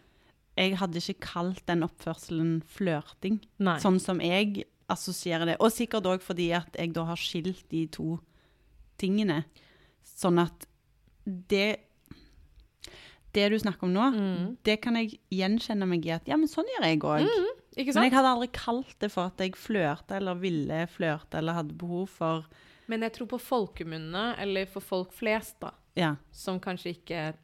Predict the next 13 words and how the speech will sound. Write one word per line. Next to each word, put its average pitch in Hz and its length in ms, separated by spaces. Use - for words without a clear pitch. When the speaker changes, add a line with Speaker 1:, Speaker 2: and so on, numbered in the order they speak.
Speaker 2:
tenker 165 500
eller 165 160
analyserer 160 680
det 156 100
så 180 120
veldig, 165 340
så - 220
vil 170 320
det 156 160
være 156 180
flørting. 170 420
Speaker 1:
Ja, 220 220
Speaker 2:
Ikke 190 160